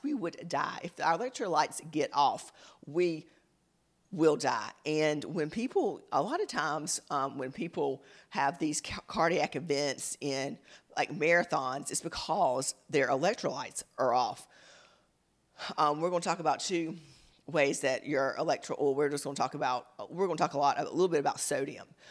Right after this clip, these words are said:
Um, sodium is so important, and it, in the past, it has really been demonized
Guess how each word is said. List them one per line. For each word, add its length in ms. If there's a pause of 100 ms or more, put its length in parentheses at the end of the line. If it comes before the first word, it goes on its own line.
(160)
Um, 160
sodium 580
is 140
so 540
important, 600
and 160
it, 200 (720)
in 100
the 60
past, 480
it 60
has 140
really 280
been 200
demonized 800